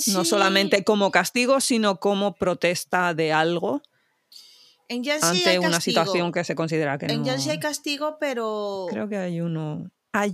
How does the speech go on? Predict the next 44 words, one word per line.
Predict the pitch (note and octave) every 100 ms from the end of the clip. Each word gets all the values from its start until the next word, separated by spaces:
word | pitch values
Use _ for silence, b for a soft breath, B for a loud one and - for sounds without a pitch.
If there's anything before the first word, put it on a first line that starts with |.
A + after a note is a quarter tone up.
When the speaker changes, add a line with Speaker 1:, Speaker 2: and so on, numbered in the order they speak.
| -
Speaker 1:
creo | - A#3 B3+
que | A3+
hay | A3+ -
una, | G3+ E3+ C#3+ D#3+
¿eh? | A#3+
Una | - F3+ E3+
de | E3
las | D#3
veces | E3+ E3+ F#3 -
que |
es | D#3+ -
Speaker 2:
Mm, |
Speaker 1:
más | E3 D3+
Speaker 2:
que |
Speaker 1:
protesta | - E3 D#3 D#3+ A3+
Speaker 2:
más, | G#3+ G#3+
Speaker 1:
que | -
Speaker 2:
sí. | - - A3 F#3+ D#3+ - _ -
Cre-, | B3+ -
eh, | A#3+ A3+
sí, | A3 - B3+ -
creo | A3+
que | A#3 C4
cuando | - G#3+ G#3 G#3+
ella | G#3 A#3
quiere | A#3 A#3+ B3
regresar, | A#3+ B3 A3+ G#3+ - A3 A3 A3 A3+
bueno, | A3+ A3+ A3
en |
un |
momento | G#3+ A3+ A3+
determinado, | A#3 A3+ A3 G#3+ G#3+ A3 A3 A3+ - - -
ella | G#3+ G#3 G#3+ A3
es | A3 A3
parte | - A#3+ A3 G#3+ A3+ A#3
de | G#3 G3 G3 G3 F#3 F3+ F3 -
las | F#3 F3+ F3+ - - -
chicas | A#3 A3+ A#3
que | B3+
cuidan | A3 A3+ A3+
a | A3+
la |
emperatriz | A3 A3 G#3 B3 A#3+ A#3+ - -
y | G3 G3 F#3